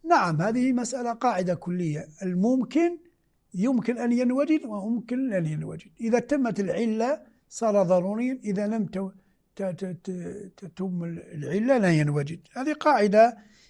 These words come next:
عقلية لا نقاش فيها. نعم، وهذا المعنى منفي في المتولد. هنا التطبيق على المتولد، هنا المشكل،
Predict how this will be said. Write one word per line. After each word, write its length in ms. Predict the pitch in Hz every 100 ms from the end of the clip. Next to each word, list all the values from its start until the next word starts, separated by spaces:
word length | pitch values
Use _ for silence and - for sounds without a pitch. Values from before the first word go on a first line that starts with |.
| _ -
عقلية 680 | 165 185 208 240 254 156 156
لا 180 | 202 240
نقاش 440 | 240 240 202 180
فيها. 380 | 147 147 143 - _ _ _ _ 175
نعم، 300 | 170 156 160
وهذا 380 | 180 170 262 262
المعنى 440 | 254 254 233 240 226
منفي 640 | 285 311 208 226 226 226
في 140 | - 202
المتولد. 760 | 196 180 180 170 151 143 -
هنا 200 | 185 262
التطبيق 520 | 254 220 196 294 294
على 120 | 202
المتولد، 640 | 175 170 165 160 156 151 143
هنا 120 | 214
المشكل، 480 | 190 151 - - 147